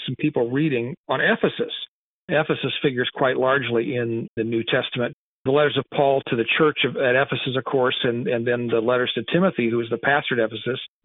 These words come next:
John, after his exile to Patmos, was living in Ephesus and wrote from Ephesus. So it figures as kind of a, an important place in the New Testament. I have a couple of people reading first drafts, so, you know, we're at the beginning of that process.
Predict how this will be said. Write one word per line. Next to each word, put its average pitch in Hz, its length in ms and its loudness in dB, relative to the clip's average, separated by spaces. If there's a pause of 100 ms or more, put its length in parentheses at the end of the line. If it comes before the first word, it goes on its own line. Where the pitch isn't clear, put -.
(140)
John, 135 460 2 (300)
after 127 340 0
his 117 180 0
exile 123 360 0
to 113 120 -8
Patmos, 127 460 0
was 117 220 0 (260)
living 127 300 0
in 120 100 -2
Ephesus 127 480 0 (200)
and 117 180 -2
wrote 127 220 2 (100)
from 131 180 2
Ephesus. 123 480 0 (400)
So 147 200 6
it 143 100 0 (160)
figures 156 320 4
as 117 80 -2 (100)
kind 143 160 4
of 131 80 2
a, 113 280 4 (140)
an 135 80 -2
important 127 420 0
place 143 280 2 (100)
in 117 120 -2
the 117 80 -2
New 117 100 -2
Testament. - 540 -2 (400)
I 156 140 2
have 165 100 2
a 151 100 0
couple 170 220 2
of - 80 -2
people 143 340 2
reading 135 420 2 (240)
first 143 240 2
drafts, 123 380 2 (140)
so, 117 300 0 (180)
you 143 60 0
know, 131 100 2
we're 135 160 2
at 131 100 -2
the 147 80 4
beginning 135 400 0
of 120 80 2
that 127 200 2
process. 120 480 -2